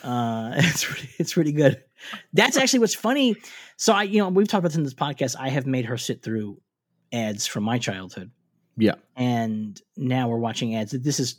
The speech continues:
Speaker 1: from her, you know, her younger years. Uh, I was, I was older in the nineties than, than, than she was. I'm older than her now still.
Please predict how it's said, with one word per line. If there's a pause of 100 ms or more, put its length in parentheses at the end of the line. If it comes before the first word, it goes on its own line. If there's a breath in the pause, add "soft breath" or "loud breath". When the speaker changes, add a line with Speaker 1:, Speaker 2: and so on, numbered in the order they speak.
(100)
Speaker 1:
from
her,
you
know,
her
younger
years.
Uh,
I
was,
I
was
older
in
the
nineties
than,
than,
than
she
was.
I'm
older
than
her
now
still.